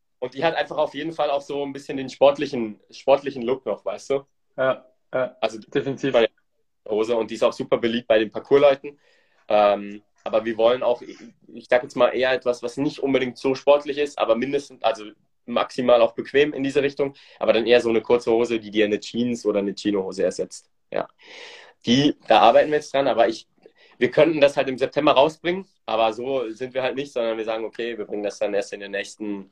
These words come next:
Speaker 1: Saison raus, wenn dann wieder Sommer wird. Genau.
Speaker 2: Ja.
Speaker 1: Ja.
Speaker 2: Ja.
Speaker 1: Ja. Also das wird auch in der Richtung Hoodie. Hoodie wird's dann auch noch eingeben, wo wir dran arbeiten. Da bin ich auch viel in Kontakt mit Biore, das ist die Stiftung aus der Schweiz, haben wir auch schon drüber geredet,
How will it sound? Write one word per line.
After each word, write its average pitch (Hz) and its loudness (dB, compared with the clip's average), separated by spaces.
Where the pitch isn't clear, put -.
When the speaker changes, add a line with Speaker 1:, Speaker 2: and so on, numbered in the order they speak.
Speaker 1:
Saison 107 4
raus, 101 4
wenn 98 -6
dann 95 -10
wieder 95 -6
Sommer 95 -8
wird. - -12
Genau. 98 -8
Speaker 2:
Ja. 131 -4
Speaker 1:
Ja. - -6
Speaker 2:
Ja. 131 -12
Speaker 1:
Ja. 101 2
Also 98 2
das 117 6
wird 127 4
auch 117 4
in 117 -2
der 110 0
Richtung 131 -6
Hoodie. 196 -4
Hoodie 156 0
wird's 147 -2
dann 127 0
auch 143 -2
noch 156 2
eingeben, 151 -2
wo 123 0
wir 120 -2
dran 120 -2
arbeiten. 127 0
Da 107 2
bin 110 -8
ich 110 -4
auch 113 -4
viel 127 -6
in 120 -4
Kontakt - -6
mit 110 -6
Biore, 151 6
das 117 -6
ist 107 -16
die - -12
Stiftung 135 -2
aus 117 -2
der 127 -2
Schweiz, 135 2
haben 107 0
wir 107 2
auch 110 0
schon 131 -6
drüber 123 2
geredet, 123 -2